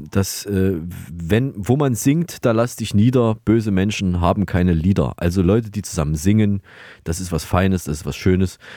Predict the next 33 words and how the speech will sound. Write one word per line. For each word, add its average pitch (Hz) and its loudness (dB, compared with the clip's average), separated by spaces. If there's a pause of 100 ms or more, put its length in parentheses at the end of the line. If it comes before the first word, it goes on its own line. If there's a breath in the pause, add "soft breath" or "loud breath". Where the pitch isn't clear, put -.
(220 loud breath)
und 85 2
dann 87 2
ist 87 -2
es 90 0
erstmal 85 -2
zweitrangig, 87 0
was 90 0
man 87 2
singt. 92 2 (380 loud breath)
Klar, 90 2
äh, 87 0
äh, 82 -6 (160)
es - -12
gibt - -4
da 85 2
auch, 76 0 (120)
auch 60 -4
da 98 2
gibt's 117 -2
Ausnahmen, 95 0
aber 82 0
ich - -8
sag 85 -2
mal 78 0
so, 85 2
Laila, 80 2 (540)
äh, 76 2 (120)
ja, 67 -2
ist - -6
ein 78 -2
Phänomen 73 0
für 76 -2
sich. 65 -8